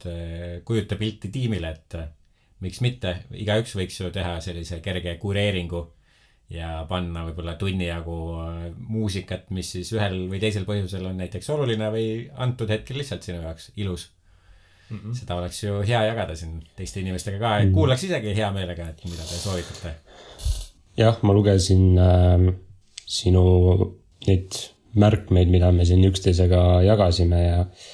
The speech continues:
Speaker 3: ja ma olen nõus võtma selle aja ja oma Spotify
Speaker 1: Yes.
Speaker 3: playlistides ringi tuhlama natuke, et
Speaker 2: Hüva,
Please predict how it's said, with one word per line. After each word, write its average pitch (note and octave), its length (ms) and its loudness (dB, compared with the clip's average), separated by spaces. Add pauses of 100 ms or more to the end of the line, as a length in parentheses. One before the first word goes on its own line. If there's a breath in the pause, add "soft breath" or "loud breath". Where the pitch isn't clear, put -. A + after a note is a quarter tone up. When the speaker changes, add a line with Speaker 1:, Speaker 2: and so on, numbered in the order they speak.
(920 loud breath)
Speaker 3:
ja G2+ 180 -4 (420)
ma F2+ 220 6
olen G#2 200 6
nõus A2 300 6
võtma F#2 320 4
selle G#2 220 6
aja A2+ 240 6
ja G2+ 220 6 (1400 soft breath)
oma G#2+ 220 6 (140)
Spotify G#2 680 4
Speaker 1:
Yes. G2+ 440 6
Speaker 3:
playlistides G2+ 720 6
ringi A2 220 6
tuhlama F#2+ 400 6
natuke, F#2 260 0
et - 220 -2 (2000 loud breath)
Speaker 2:
Hüva, D#3 400 2